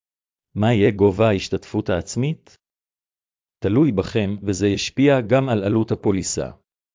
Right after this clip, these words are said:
כדאי מאוד לבחור ולהסכים על סכום שתוכלו לעמוד בו. איך יודעים שחברת ביטוח מסוימת באמת אמינה?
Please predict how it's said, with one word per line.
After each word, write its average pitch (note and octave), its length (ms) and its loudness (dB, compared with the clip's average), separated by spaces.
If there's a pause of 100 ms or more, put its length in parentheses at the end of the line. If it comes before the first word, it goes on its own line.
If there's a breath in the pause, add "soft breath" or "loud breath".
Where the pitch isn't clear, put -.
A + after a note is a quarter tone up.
(640)
כדאי B2+ 320 0
מאוד G#2 380 0
לבחור B2+ 580 0
ולהסכים G#2 540 0
על G#2+ 80 0
סכום C3 400 -4
שתוכלו C3 500 0
לעמוד G2+ 480 0
בו. D2 220 -8 (1120)
איך C#3 180 0
יודעים A#2 420 2
שחברת G#2 600 -2
ביטוח A#2+ 440 0
מסוימת G#2+ 640 -2
באמת G#2 420 0
אמינה? G#2 420 -2